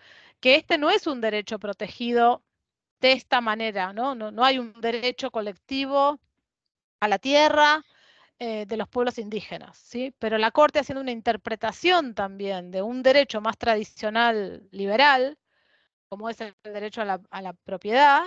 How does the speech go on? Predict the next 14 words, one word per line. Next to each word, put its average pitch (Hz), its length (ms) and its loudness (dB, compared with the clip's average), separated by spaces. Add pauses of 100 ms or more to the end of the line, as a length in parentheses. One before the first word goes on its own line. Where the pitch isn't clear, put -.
individual, 277 720 2
¿no? 269 220 -10
A 196 60 -12
partir 190 300 -8
de 339 80 -4
ese 277 160 -6
derecho 269 580 -2 (260)
hace 339 300 0
una 262 160 -12
interpretación 220 720 -12
muy 349 260 0
extensiva 208 1000 -6
e 226 120 -12
incorpora, 277 880 4